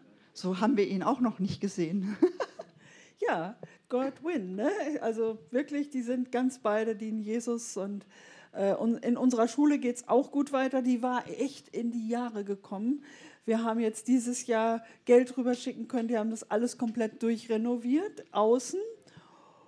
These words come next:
Speaker 2: Und innen sind die Klassenräume auch wieder schön sauber,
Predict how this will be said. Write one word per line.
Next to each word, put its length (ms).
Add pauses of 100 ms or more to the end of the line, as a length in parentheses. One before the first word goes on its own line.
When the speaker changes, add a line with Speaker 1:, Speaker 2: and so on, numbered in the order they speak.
(420)
Speaker 2:
Und 300
innen 340
sind 260
die 60
Klassenräume 720
auch 160
wieder 220
schön 340
sauber, 580